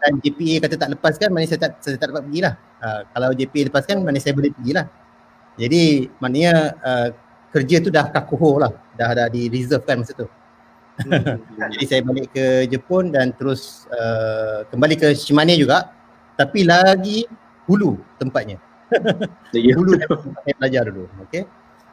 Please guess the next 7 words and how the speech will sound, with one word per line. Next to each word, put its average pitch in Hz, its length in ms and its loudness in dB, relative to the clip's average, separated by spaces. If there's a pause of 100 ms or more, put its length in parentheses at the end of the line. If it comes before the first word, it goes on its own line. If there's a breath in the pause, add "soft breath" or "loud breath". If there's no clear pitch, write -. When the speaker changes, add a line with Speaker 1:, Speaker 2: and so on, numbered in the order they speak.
(400)
Speaker 1:
Dan 147 320 6
saya 156 240 2
bekerja 156 640 0
sebagai, 120 880 0
uh, 104 400 -6
orang - 80 -20
kata 113 160 -16